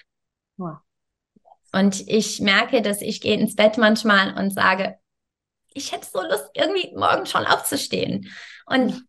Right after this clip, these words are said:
Speaker 2: das will ich an andere weitergeben. Also es ist auch möglich, auch als Erwachsene, auch mit Steuer, auch mit alle andere Sachen, das da sind. Aber der Fokus ist auf was Größeres.
Speaker 1: Mhm.
Speaker 2: Was Größeres als nur meine normalen Leben. Will ich als einfach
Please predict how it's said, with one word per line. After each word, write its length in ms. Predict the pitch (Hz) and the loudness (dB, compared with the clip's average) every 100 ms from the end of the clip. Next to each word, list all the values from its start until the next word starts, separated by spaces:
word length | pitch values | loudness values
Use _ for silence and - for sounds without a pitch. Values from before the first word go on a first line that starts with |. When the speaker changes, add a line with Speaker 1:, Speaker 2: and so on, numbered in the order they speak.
| _ _ _ - | _ _ _ 2
Speaker 2:
das 240 | 277 277 | 2 2
will 140 | 285 | 2
ich 180 | 285 285 | 2 0
an 120 | 269 | -4
andere 300 | 262 269 269 247 | -2 -2 -2 -2
weitergeben. 640 | 262 262 - - 190 196 | -2 -4 -6 -6 -4 -2
Also 180 | 226 226 | 0 4
es 120 | 240 233 | 4 4
ist 40 | |
auch 140 | 247 233 | 0 0
möglich, 520 | 247 269 254 190 - | 4 4 2 -4 2
auch 140 | 254 | 4
als 160 | 330 339 | 4 4
Erwachsene, 640 | 311 277 277 - 233 226 240 | 4 4 2 -2 -2 0 0
auch 120 | 269 | 0
mit 160 | 285 | -4
Steuer, 520 | - 269 262 254 - 254 | -2 0 2 2 2 0
auch 120 | 277 | 0
mit 180 | 277 - | 0 0
alle 180 | 320 | 0
andere 300 | - 294 294 | -2 -4 -4
Sachen, 300 | 285 262 269 | -4 -4 -4
das 180 | 233 226 | -6 -8
da 280 | 247 254 247 | -4 -4 -2
sind. 180 | 208 202 214 | -4 -6 -4
Aber 160 | 220 | -2
der 140 | 220 240 | -2 -2
Fokus 440 | - 285 277 262 | -4 -4 -4 -6
ist 180 | 233 - | -6 -2
auf 120 | 214 | 0
was 160 | 240 - | -2 -2
Größeres. 720 | 254 247 247 170 160 151 - _ - - | 0 0 0 -4 -6 -8 -14 _ -20 -12
Speaker 1:
Mhm. 120 | 190 | -4
Speaker 2:
Was 200 | 233 226 - | 0 0 2
Größeres 640 | - 294 320 302 285 277 | 2 2 2 2 4 4
als 160 | - 240 | 0 -2
nur 300 | 240 254 269 | 0 2 2
meine 360 | 240 240 247 240 | 4 4 2 0
normalen 440 | 233 214 226 226 | 2 2 2 2
Leben. 320 | 233 262 190 | 0 -2 -4
Will 120 | 202 233 | -2 -4
ich 160 | 240 226 | -2 -6
als 140 | - | -4
einfach 500 | 214 233 240 226 226 | -2 -2 2 2 2